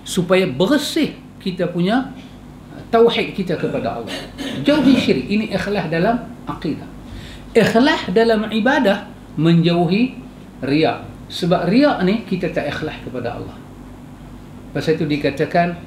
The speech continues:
"Faman kana yarju liqa'a rabbih falyamal amalan salihan wa la yusyrik bi ibadati rabbih ahada." Jadi dua-dua, ima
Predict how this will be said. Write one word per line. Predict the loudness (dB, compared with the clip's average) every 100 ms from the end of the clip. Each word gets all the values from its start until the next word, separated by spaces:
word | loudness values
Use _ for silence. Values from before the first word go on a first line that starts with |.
| -16
"Faman | -2 0 2 2 2
kana | 4 4 4
yarju | 4 4 2 0 2 2 4
liqa'a | 0 -2 0 0 0 -4
rabbih | -4 -6 -2 0 0 0 -4 -10 -18 -10 -6
falyamal | -2 0 0 0 0 0 -2
amalan | 0 0 0 -2 -6
salihan | -8 -10 -8 -8 -8 -8 -8 -10 -14 -18 -10 -2
wa | 0
la | 0 0
yusyrik | 0 0 0 0 0 -4 -2
bi | 2 2
ibadati | 2 -2 0 2 4 4 2 -2 -4 -8
rabbih | -8 -10 -2 0 2 2 -2 -10 -16 -18 -16 -12
ahada." | -10 -10 -10 -12 -14 -16 -18 -18 -18 -18 -14 0
Jadi | 4 4 4 4
dua-dua, | 6 6 6 4 2
ima | 0 2